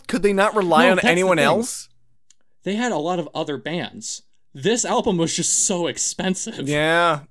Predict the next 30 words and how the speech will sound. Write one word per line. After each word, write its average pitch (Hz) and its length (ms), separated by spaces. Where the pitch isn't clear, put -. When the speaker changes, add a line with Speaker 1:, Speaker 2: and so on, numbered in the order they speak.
Speaker 1:
mm-hmm, 170 440
'cause 170 260
you, 175 160
'cause 175 280
you 190 140
gave 185 240
Kevin 185 380
Shields 180 400
a 165 60
blank 160 500
check, - 460
you 147 140
goddamn 160 640
fool. 165 580
Speaker 2:
Specifically, 294 600
it 170 100
seems 233 260
like 175 160
Alan 180 300
McGee 156 360
really 147 240
believed 135 300
in 135 100
the 131 120
album, 147 320
but 151 180
everyone 185 420
else 170 340
was - 140
terrified 170 680